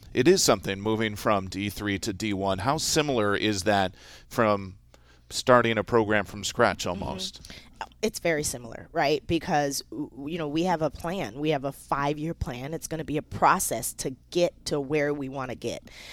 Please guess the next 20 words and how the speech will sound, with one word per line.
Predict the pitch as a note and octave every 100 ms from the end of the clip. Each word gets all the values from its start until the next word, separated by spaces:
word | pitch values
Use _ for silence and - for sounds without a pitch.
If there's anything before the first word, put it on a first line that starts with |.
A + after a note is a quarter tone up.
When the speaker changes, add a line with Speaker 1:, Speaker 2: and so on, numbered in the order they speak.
| - -
Speaker 2:
And | F3+ E3+ D#3 D3+ C3+
those | F3 F3+
student | - G#3 F3+
athletes | D#3 D#3 - D3+ C3+ - - -
who | F3+ E3
are | D3 C#3+ -
on | D#3 D#3
these | D#3+ D3 -
teams | - E3+ D3+ D3
now, | C#3+ G3 F3+ C#3 -
they're | D#3 F3 G3 E3+ -
making | D3+ D3 - G#3
history | G#3+ - B2+ - D#2 F2+ E3+ E3+
and | D3+
they're | D3
a | C3+
part | - E3+ D#3+ -
of | C#3+ -
that | C3+ -
process. | - - D#3 D#3 - -